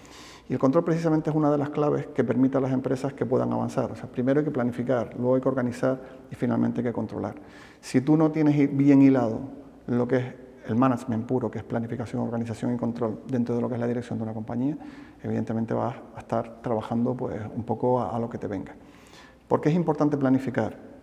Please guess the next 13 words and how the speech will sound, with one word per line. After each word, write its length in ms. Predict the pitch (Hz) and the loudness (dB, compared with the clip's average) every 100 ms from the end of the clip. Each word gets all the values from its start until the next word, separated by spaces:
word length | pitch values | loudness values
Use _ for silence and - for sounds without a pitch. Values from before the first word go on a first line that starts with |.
| - - - - - - - - | -20 -20 -20 -20 -20 -20 -20 -6
Porque 240 | 120 127 | -4 -4
si 140 | - 123 | -4 -4
tú 120 | 170 | -2
tienes 200 | 156 156 | 0 2
un 80 | 151 | 2
conocimiento 560 | 143 143 139 139 143 | 2 2 2 2 2
de 60 | 127 | 0
lo 100 | 123 | 2
que 240 | 123 120 | 0 0
ocurre 320 | - - 139 131 | -2 0 2 2
en 80 | |
tu 100 | 117 | 0
mercado 500 | 117 117 - 117 104 | -2 -4 -2 -2 -2